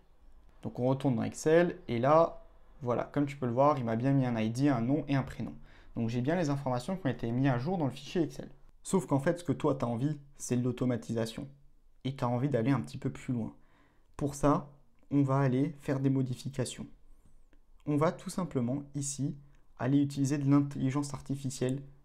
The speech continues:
pour aller encore plus vite et plus loin dans le scénario. Donc pour ça, je vais utiliser ce qu'on appelle A I Builder. C'est un modèle, des modèles d'intelligence artificielle en low-code dans Power Platform.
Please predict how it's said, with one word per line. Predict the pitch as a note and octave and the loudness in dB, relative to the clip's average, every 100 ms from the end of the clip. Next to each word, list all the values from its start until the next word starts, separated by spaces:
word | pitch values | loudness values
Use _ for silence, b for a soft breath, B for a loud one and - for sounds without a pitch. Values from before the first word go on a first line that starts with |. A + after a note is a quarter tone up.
| - | -20
pour | - B2 | -6 2
aller | B2+ C#3+ | 4 4
encore | C#3+ C#3 - | 2 -2 -6
plus | - D3+ | -6 -4
vite | C#3 E3 - - | -2 -4 -6 -10
et | |
plus | C#3 - D3 | -10 -6 -2
loin | D3 D#3 E3 | 0 2 2
dans | C#3+ | 2
le | C3 | 2
scénario. | C#3 C3 B2 - - - - - b b b b - | 0 -2 -4 -8 -14 -20 -20 -20 b b b b -2
Donc | C#3 | -2
pour | C#3 B2+ | 0 -4
ça, | - F3+ | 0 0
je | C3+ | 0
vais | |
utiliser | B2 B2 D3 | -2 -2 -4
ce | D#3+ | -2
qu'on | C3 | -2
appelle | A2+ C3+ C#3 C#3 - | 0 0 0 -2 -4
A | |
I | C3 C#3 C#3 | 0 4 4
Builder. | B2 B2 B2 C#3+ - b b b b | 2 0 0 -2 -8 b b b b
C'est | - C3 | -8 -4
un | A#2 | 0
modèle, | A#2+ C#3 D#3 D3+ B2+ | 4 6 6 2 -2
des | B2 B2+ | -2 2
modèles | C#3 D3 D#3+ | 4 4 2
d'intelligence | D#3+ C#3+ C3+ C#3+ C#3+ | 0 -2 0 0 -4
artificielle | - - C3+ C3 - D3+ C#3 B B B B - | -8 -12 -10 -8 -2 -2 -2 B B B B -6
en | |
low-code | A#2 B2+ F3 F3+ E3+ C3+ | -2 2 2 2 0 0
dans | A#2+ A#2+ | -4 -2
Power | B2+ A#2+ | -2 -2
Platform. | - A2 C3+ F3 | -2 -4 -2 -2